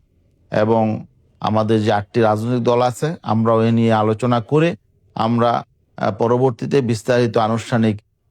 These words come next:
প্রতিক্রিয়া ইনশাল্লাহ দিব। আহ, তবে আমরা প্রাথমিকভাবে আমাদের,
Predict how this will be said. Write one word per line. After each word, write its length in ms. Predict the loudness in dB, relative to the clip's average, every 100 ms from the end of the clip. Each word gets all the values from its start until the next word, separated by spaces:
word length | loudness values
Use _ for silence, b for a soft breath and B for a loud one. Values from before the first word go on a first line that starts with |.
| _ _
প্রতিক্রিয়া 540 | -4 -2 -4 0 0
ইনশাল্লাহ 400 | 0 -2 -4 -4
দিব। 200 | -4 -6 -8
আহ, 1160 | -10 _ _ _ _ _ _ _ -4 0 0 0
তবে 300 | 0 0 -2 -4 _ _ _
আমরা 340 | -2 0 0
প্রাথমিকভাবে 960 | 0 -2 -2 0 2 0 0 2 0 -4 -14 _ _ _
আমাদের, 440 | -2 0 2 0